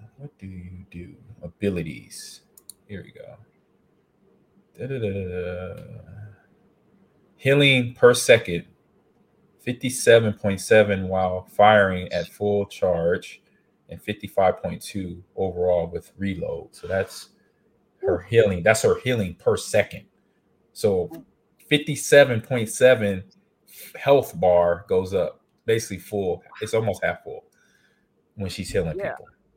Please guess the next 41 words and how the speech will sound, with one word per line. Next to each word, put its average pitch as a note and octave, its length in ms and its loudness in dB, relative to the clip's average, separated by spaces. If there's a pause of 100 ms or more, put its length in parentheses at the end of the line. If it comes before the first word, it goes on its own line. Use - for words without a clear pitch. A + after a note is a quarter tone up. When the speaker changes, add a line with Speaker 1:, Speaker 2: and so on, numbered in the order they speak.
(180)
Speaker 2:
'Cause - 240 -2
I A3 60 4
was G#3+ 100 0
Speaker 1:
So B3 60 -8
Speaker 2:
gonna B3+ 100 -6
say, A3+ 320 -2
I E3 40 -2
mean, F3 300 -6
what, F3 260 0
the, D#3+ 360 -8 (300)
the, D#3 380 -8
uh, C#3 320 2 (240)
D G#3 160 -6
P F3+ 180 -2
S G3 200 2
characters F#3+ 540 -4
probably F3+ 320 2
have, D#3+ 240 0 (100)
what, D3 440 -4
two F#3+ 180 -4
hundred F#3+ 420 -4
to F3 240 -2 (480)
three F#3+ 580 -10 (200)
fifty B3 640 -6
Speaker 1:
Something - 360 0
like F#2 180 -2
Speaker 2:
H - 60 -4
P? F#2 40 2
Speaker 1:
that. G2+ 240 0 (380)
Yep, G2+ 300 -2 (380)
exactly. F#2 720 -4
So, G2 260 0
yes, A2 280 2 (100)
she E3+ 280 -10
is E3+ 200 -8
O D#3 200 -6
P, F3+ 260 -10
but A#2+ 240 -4
it's D#3 100 -6
like, C3+ 220 -2
hey, D#3 360 -8